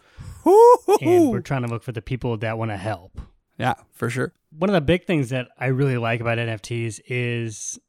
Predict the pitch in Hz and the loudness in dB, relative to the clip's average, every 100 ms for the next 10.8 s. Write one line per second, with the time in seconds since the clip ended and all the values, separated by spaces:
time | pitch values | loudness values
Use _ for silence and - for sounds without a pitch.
0 | _ _ - 123 113 110 - 139 135 131 | _ _ -6 -2 -2 -2 -2 0 2 0
1 | - - 120 - 139 117 110 123 156 175 | -4 -6 -6 -2 -2 -2 -2 0 -2 -2
2 | 160 - - _ _ _ _ _ _ - | -8 -14 -18 _ _ _ _ _ _ -4
3 | 135 117 110 123 120 107 110 123 127 135 | 0 0 -2 -2 -4 -6 -6 -2 2 2
4 | 143 139 143 135 139 120 101 123 127 117 | 0 0 0 0 -2 -4 -4 -2 -2 -2
5 | - - 104 139 - 139 - 127 117 117 | -6 -8 -8 -6 -6 -6 -6 -6 -4 -4
6 | 113 104 - 113 107 110 131 139 113 110 | -6 -8 -12 -10 -4 -2 -2 -2 -6 -6
7 | 107 101 98 92 110 170 - - - - | -6 -6 -6 -8 -6 -6 -10 -18 -10 -6
8 | 139 - 127 123 117 117 - 139 131 127 | -6 -4 -2 -2 -2 -4 -6 -2 0 0
9 | 135 139 123 120 110 131 131 131 - 127 | 0 0 -2 -4 -2 -2 0 -4 -6 -6
10 | - - - 123 117 113 107 | -6 -10 -4 -2 0 -2 -6